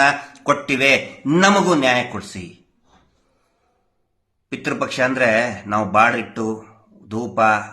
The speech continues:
ಲೋಬಾನ ಹಚ್ಚಿ, ಆಮೇಲೆ ಬಾಡ್ ತಿಂದು, ಸರಾಯಿ ಕುಡ್ದು ಅದಷ್ಟೇ ಅಲ್ಲ. ಇದು ನಿಜವಾದ ಪಿತೃಪಕ್ಷ. ಇದನ್ನ ಯಾರು ಬುರುಡೆ ಗ್ಯಾಂಗ್ ಅಂದ್ರಲ್ಲ, ಆರ್ ಅಶೋಕ್ ಅವರು, ಡಿ ಕೆ ಶಿವಕುಮಾರ್ ಅವರು, ಇನ್ನು ಅನೇಕ ಟ್ರೋಲ್ ಪೇಜ್ಗಳಲ್ಲಿ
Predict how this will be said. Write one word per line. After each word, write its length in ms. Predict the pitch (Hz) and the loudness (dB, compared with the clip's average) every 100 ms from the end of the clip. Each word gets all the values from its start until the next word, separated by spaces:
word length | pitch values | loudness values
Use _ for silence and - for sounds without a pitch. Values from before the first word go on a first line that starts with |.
| - _ _ _ _ _ _ _ 101 | -20 _ _ _ _ _ _ _ -10
ಲೋಬಾನ 440 | 101 127 123 120 | -2 0 2 0
ಹಚ್ಚಿ, 600 | 110 104 - 107 104 104 - 110 | 0 -6 -10 -8 -8 -10 -6 0
ಆಮೇಲೆ 280 | 117 120 | 0 0
ಬಾಡ್ 400 | 104 107 123 123 | 0 2 2 0
ತಿಂದು, 540 | 117 110 104 101 - _ _ _ - | -6 -6 -6 -10 -14 _ _ _ -6
ಸರಾಯಿ 300 | 123 139 139 | 2 2 2
ಕುಡ್ದು 400 | 131 120 113 - | -2 -6 -6 -4
ಅದಷ್ಟೇ 420 | 104 101 101 117 | -4 -4 -8 -4
ಅಲ್ಲ. 180 | 95 92 87 - _ _ _ _ _ _ _ _ | -4 -4 -8 -12 _ _ _ _ _ _ _ _
ಇದು 220 | 139 160 | 0 0
ನಿಜವಾದ 460 | 143 120 113 110 110 | 0 -2 2 2 0
ಪಿತೃಪಕ್ಷ. 600 | - 98 98 - - - - - - _ - | -8 -14 -16 -20 -20 -20 -20 -20 -20 _ -12
ಇದನ್ನ 260 | 107 113 113 101 - - | -6 -2 -2 -4 -14 -2
ಯಾರು 240 | 113 123 | 0 2
ಬುರುಡೆ 360 | 110 117 139 143 | -2 -2 2 2
ಗ್ಯಾಂಗ್ 300 | 127 131 127 | 4 2 2
ಅಂದ್ರಲ್ಲ, 220 | 120 107 | -2 4
ಆರ್ 200 | 107 123 | 4 4
ಅಶೋಕ್ 280 | 123 120 101 | 2 -4 -4
ಅವರು, 460 | 107 107 107 107 - - 107 | -6 -4 -6 -6 -12 -18 2
ಡಿ 160 | 165 | 2
ಕೆ 160 | 170 160 | 4 0
ಶಿವಕುಮಾರ್ 520 | 156 117 113 113 104 | 0 -4 -2 -2 -2
ಅವರು, 520 | 98 101 107 110 - - | -2 -4 -4 -6 -8 0
ಇನ್ನು 260 | 196 196 | 2 6
ಅನೇಕ 400 | 175 156 196 196 | 4 6 2 2
ಟ್ರೋಲ್ 380 | 185 151 160 160 | -2 0 0 2
ಪೇಜ್ಗಳಲ್ಲಿ 800 | 143 123 117 107 101 104 110 - | -2 0 -2 -2 -4 -4 -4 -6